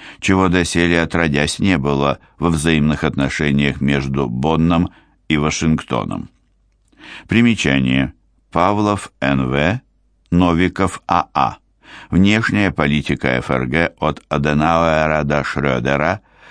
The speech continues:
Москва, две тысячи пятый год. Конец примечания. Хотя, как утверждает тот же Меньшиков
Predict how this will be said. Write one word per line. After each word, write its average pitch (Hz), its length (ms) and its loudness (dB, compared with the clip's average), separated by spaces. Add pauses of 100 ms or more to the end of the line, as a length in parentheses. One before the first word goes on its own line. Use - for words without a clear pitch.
(120)
Москва, 90 600 0
две 78 220 0
тысячи 78 520 -2
пятый 65 440 -2
год. 65 460 -4 (480)
Конец 85 500 2
примечания. 78 880 0 (800)
Хотя, 95 380 2
как 107 260 -2
утверждает 92 800 0
тот 85 260 0
же 73 220 0
Меньшиков 71 840 -2